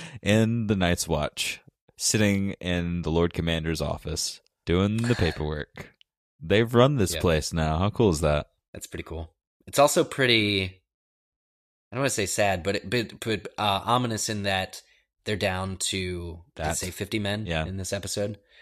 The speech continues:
Speaker 2: And, and, and that, that to me, yes, like, it, yeah, it's super cool that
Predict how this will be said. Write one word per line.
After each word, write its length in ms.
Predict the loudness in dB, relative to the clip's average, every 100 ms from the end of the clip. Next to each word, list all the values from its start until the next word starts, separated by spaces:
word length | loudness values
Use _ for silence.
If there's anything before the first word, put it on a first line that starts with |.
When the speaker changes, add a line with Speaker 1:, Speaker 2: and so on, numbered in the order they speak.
| _ _
Speaker 2:
And, 260 | -2 -2 -2
and, 200 | -6 -6
and 140 | 0
that, 400 | 4 4 4 2
that 300 | 6 6 6
to 100 | 0
me, 340 | 2 2 4 4
yes, 400 | 6 6 4 0
like, 180 | 0 0
it, 120 | -6
yeah, 200 | 2 6
it's 200 | 6 4
super 260 | 0 0 0
cool 340 | 0 4 4
that 320 | 4 2 2